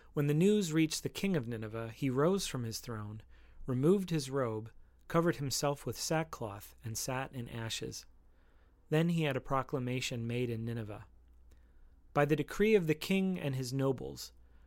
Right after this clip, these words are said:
no human being or animal, no herd or flock shall taste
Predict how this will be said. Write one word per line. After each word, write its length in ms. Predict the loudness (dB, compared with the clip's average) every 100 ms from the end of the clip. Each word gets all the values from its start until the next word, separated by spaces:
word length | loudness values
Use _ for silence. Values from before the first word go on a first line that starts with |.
| -10
no 180 | -2 0
human 380 | 0 0 2 4
being 320 | 4 2 2
or 120 | -2
animal, 460 | -4 -4 -4 -4 -8 -14 -20 -20 -8
no 180 | -4 -4
herd 360 | 4 6 6 4
or 80 |
flock 540 | -4 -2 0 0 -4 -16 -12
shall 200 | -8 -8
taste 440 | -6 -4 -4 -8